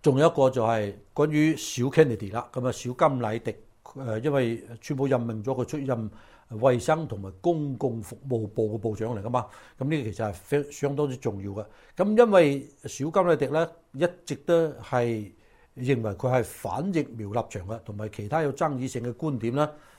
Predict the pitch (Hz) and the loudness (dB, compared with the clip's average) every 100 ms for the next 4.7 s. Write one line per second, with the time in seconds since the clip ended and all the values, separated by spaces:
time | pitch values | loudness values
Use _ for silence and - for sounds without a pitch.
0 | _ 113 107 131 135 104 117 117 113 104 | _ -8 2 4 4 2 -4 -2 -4 -4
1 | 95 101 - 165 143 123 117 117 104 120 | -8 -10 -2 2 2 0 -4 -6 -6 -6
2 | 113 110 120 90 82 120 - - - 143 | -6 -6 -8 -10 -6 -8 -8 -20 -4 2
3 | 135 135 - 196 131 143 127 139 131 117 | 2 0 -4 -4 2 2 2 -4 -4 -4
4 | 113 131 - 120 117 127 101 | -4 -6 -6 -6 0 2 2